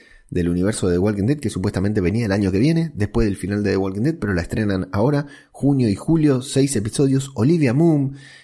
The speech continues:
eh, Terry Crews, el, eh, Daniela Pineda,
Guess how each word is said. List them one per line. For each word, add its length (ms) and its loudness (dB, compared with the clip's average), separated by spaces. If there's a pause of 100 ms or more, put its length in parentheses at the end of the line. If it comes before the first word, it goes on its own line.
eh, 220 -2
Terry 320 -2
Crews, 600 2
el, 520 0
eh, 240 0
Daniela 360 2
Pineda, 540 2